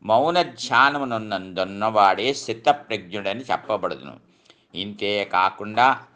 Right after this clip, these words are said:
అల్పాహార, అల్పాహార సప్-, స్వల్ప నిద్ర యోగినాం పరమం వ్రతం. యోగి వ్రతం ఎలా ఉండాలంటే నాగరీకుల దివ్-, సూచనించారు.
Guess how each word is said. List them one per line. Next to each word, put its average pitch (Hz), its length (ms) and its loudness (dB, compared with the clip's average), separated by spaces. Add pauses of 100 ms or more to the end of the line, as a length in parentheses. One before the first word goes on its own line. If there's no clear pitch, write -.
(180)
అల్పాహార, 107 1160 4 (160)
అల్పాహార 127 920 4
సప్-, - 440 -10
స్వల్ప 131 360 -4
నిద్ర 113 640 2 (100)
యోగినాం 117 800 -2
పరమం 123 500 -4
వ్రతం. 104 600 -2 (600)
యోగి 110 380 -2
వ్రతం 95 520 -4
ఎలా 110 320 4
ఉండాలంటే 92 1000 -2
నాగరీకుల 113 1000 2
దివ్-, 101 720 -14
సూచనించారు. 92 880 -6